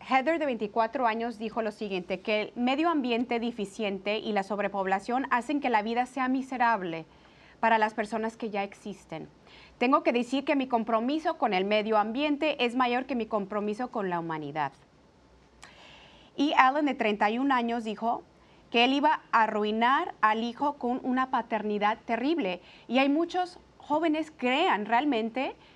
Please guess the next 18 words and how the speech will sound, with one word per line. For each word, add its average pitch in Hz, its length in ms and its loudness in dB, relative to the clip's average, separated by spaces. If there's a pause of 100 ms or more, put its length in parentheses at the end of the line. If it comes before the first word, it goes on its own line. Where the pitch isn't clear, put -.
(180)
que 240 100 2
van 233 160 4
a 269 80 0
ser 269 160 -6
terribles 233 480 0
madres 214 400 0
y 196 60 -6
padres. 175 560 0 (560)
Él 254 180 4
dice: 247 400 -2
"No 285 220 2
quiero 403 240 2
saber 269 520 2
cómo 294 240 2
sería 254 260 0
un 277 100 2
pequeño 208 480 0
yo. 262 260 2